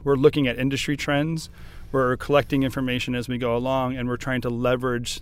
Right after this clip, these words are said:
these opportunities, information we have, on behalf of truly the entire industry. That's why we produce a podcast and blogs. So we're just pushing information out there, things that we learn and things that we know. We're trying to give it away as fast as we, we, we've gained it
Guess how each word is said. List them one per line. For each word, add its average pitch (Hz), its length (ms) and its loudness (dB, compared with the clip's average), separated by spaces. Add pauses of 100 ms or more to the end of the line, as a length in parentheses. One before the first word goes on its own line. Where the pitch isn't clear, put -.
these 127 180 -4
opportunities, 131 640 -2
information 120 380 -6
we 113 60 -4
have, 120 280 0 (140)
on 131 120 0
behalf 120 360 0
of 117 280 -2 (260)
truly 156 380 2
the 123 140 2
entire 117 300 0
industry. 110 500 -4 (340)
That's 139 220 6
why 143 100 8
we 127 120 2
produce 120 360 -4
a 120 80 -6
podcast 123 800 0 (300)
and 120 220 0
blogs. 117 460 4
So - 80 -4
we're 117 80 0
just 123 200 -4
pushing 139 380 0
information 123 480 -2
out 120 140 0
there, 139 120 2
things 135 380 2
that 151 100 2
we 151 120 0
learn 147 440 4
and 113 80 -2
things 131 200 0
that 135 120 4
we 135 100 0
know. 135 340 2 (140)
We're 117 100 -8
trying 127 220 -2
to 120 60 -2
give 127 200 0
it 131 80 4
away 120 240 4
as 113 100 2
fast 110 300 -4
as 113 120 -10
we, 113 160 -8 (180)
we, 127 160 -8 (100)
we've 120 180 -6
gained 120 260 -2
it 170 140 0